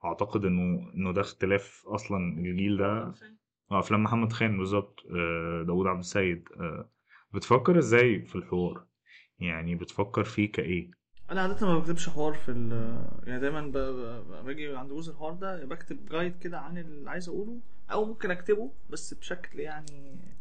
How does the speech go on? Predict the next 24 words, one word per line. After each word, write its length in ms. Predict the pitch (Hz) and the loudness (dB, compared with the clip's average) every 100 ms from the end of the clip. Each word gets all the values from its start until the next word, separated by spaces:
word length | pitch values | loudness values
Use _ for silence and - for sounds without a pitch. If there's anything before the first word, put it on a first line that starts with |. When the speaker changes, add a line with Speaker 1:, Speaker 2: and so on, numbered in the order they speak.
| - - - - | -4 -4 -4 -4
Speaker 2:
سيء 380 | - 175 190 170 | 0 2 2 2
جدا، 360 | 160 160 - - - - - | 2 0 -2 -4 -4 -4 -2
جدا. 260 | 143 - 170 | -4 -2 2
أنا 120 | 175 | 2
ما، 260 | 156 - | 2 2
أنا 400 | 175 196 202 - 147 | 0 2 0 0 -2
ما 60 | 135 | -4
أعرفش 220 | 170 190 | -2 -2
أكتب 200 | 175 170 - | -4 -4 -2
حوار 120 | 165 | -2
وأنا 80 | 156 | -2
قاعد 140 | 151 | -2
على 100 | 139 | -4
الكنبة 280 | 131 147 131 | -4 -4 -4
في 60 | 131 | -4
البيت. 200 | 117 117 - - - | -4 -4 -4 -4 -4
Speaker 1:
مم. 220 | 123 117 117 - - - - - | -4 -4 -4 -4 -4 -4 -4 -2
Speaker 2:
ومش 380 | - 151 160 160 | -2 0 0 0
شايف 140 | 196 | 0
إن 60 | 185 | 0
ده 60 | 170 | 0
صح 360 | 151 - - - | -2 -4 -4 -4
أصلا. 260 | - - - - - - - - - - - | -4 -4 -4 -4 -4 -4 -4 -4 -4 -4 -2
آه، 1600 | 135 131 131 131 127 123 123 123 120 117 117 - - - - | 0 0 0 0 0 -2 -2 -4 -4 -4 -4 -4 -4 -4 -4